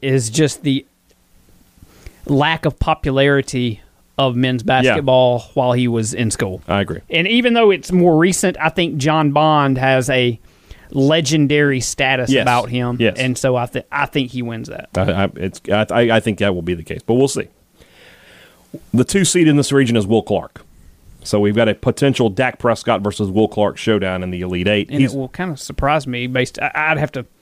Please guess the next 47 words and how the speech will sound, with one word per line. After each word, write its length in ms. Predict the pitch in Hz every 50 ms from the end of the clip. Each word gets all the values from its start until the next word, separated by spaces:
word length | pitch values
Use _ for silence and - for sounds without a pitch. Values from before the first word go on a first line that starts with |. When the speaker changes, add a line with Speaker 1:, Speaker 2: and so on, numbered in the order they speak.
| _ _ _ - - - - _ _ _
Speaker 1:
you've 140 | - 170 160
got 160 | 175 160 -
the 60 | 135
bracket 380 | 127 131 135 143 139 - - 127
over 160 | 127 123 117 117
Speaker 2:
Yeah. 60 | 113 151
Speaker 1:
there. 240 | 143 135 143 147
I'd 100 | 147 156
have 100 | 143 135
to 80 | - 143
look 160 | 151 160 -
at 120 | 151 135 135
it, 80 | 135
but 80 | 135 143
it's 160 | 156 156 -
gonna 180 | - 151 139 131
surprise 240 | - - - 143
Speaker 2:
It's, 60 | 127 131
Speaker 1:
me 60 | 135
if 80 | - 139
we 60 | 135
Speaker 2:
it's, 40 | 131
Speaker 1:
don't 160 | 147 143 131
get 140 | 120 117 113 -
to 60 | 123
that. 100 | 120 127
Speaker 2:
we'll 80 | 147 160
see. 280 | - - 120 104 101 104 -
But 140 | - 123 113
he 100 | 147 147
will 140 | 143 131 135
be 80 | 135
matched 260 | 127 127 120 - -
up 80 | 127 101
with 140 | 110 104 -
Tiffany 320 | - 131 - - 117 113
McWilliams, 580 | 110 101 - - 110 110 113 110 107 104 98 -
one 100 | 107 101
of 80 | 92
M 120 | 104 104 101
S 140 | 95 - 104
U's 120 | 101 87
all-time 380 | 101 98 95 - 101 95 92 85
great 340 | 90 95 92 90 90 -
Olympic 380 | - 95 92 101 92 - - -
sport 320 | - - - 90 85 82
athletes. 540 | 85 85 - - - - - - - - -